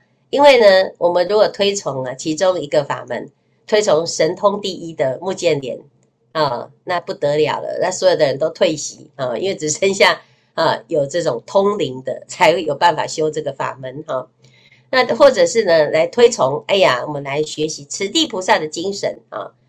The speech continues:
那又跑了一堆人哈。为什么？因为现在人真的是好逸恶劳的很多啊哈。你最好是可以一触可及哈。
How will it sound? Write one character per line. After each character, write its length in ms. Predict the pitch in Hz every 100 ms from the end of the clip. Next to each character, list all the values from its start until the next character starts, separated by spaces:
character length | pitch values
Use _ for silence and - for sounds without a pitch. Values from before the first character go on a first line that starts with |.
| _ _ -
那 120 | 254
又 140 | 247
跑 220 | 233 160 139
了 120 | 143
一 100 | 170
堆 280 | 170 165 160
人 180 | - -
哈。 100 | 127 117
为 140 | 190
什 160 | - 113
么？ 140 | 107
因 140 | - 196
为 120 | 190
现 200 | - 180
在 180 | 180 151
人 200 | 131 113
真 180 | - 170
的 140 | 156 139
是 240 | 170 - _ - _ _
好 260 | - 302 226
逸 200 | 240 220
恶 200 | 220 175
劳 160 | 127
的 120 | 139
很 200 | 139 139 -
多 340 | 151 139 131
啊 180 | 123 -
哈。 240 | 127 131 _ _ _ _ _ _
你 200 | 415 427
最 200 | 427 330
好 300 | - 127 113
是 220 | - 190
可 180 | 165 151
以 100 | 147 -
一 100 | 170
触 380 | - 247 220 _ _
可 180 | - 135
及 460 | - - 160 151 143
哈。 280 | 113 -